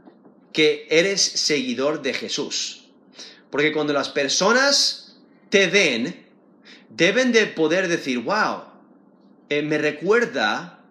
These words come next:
al carácter de Jesús, me recuerda a la vida de Jesús, me recuerda a las palabras de Jesús. Oye, esa persona realmente es ejemplar,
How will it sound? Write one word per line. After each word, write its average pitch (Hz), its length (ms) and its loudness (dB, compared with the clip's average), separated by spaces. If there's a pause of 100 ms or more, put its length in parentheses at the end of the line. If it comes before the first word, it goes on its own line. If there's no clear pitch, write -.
(640)
al 143 240 0
carácter 165 480 -2
de 147 100 -4
Jesús, - 640 -12 (360)
me 151 160 2
recuerda 214 480 0
a - 20 0
la 143 160 -2
vida 185 240 -4
de 135 120 -4
Jesús, - 600 -12 (260)
me 160 200 2
recuerda 196 460 2
a 285 40 4
las 214 160 2
palabras 160 540 -2
de 107 100 -8
Jesús. - 560 -14 (480)
Oye, 185 380 0
esa 254 260 0
persona 165 800 -2 (580)
realmente 190 1000 -2 (180)
es 147 380 -2
ejemplar, 104 680 -10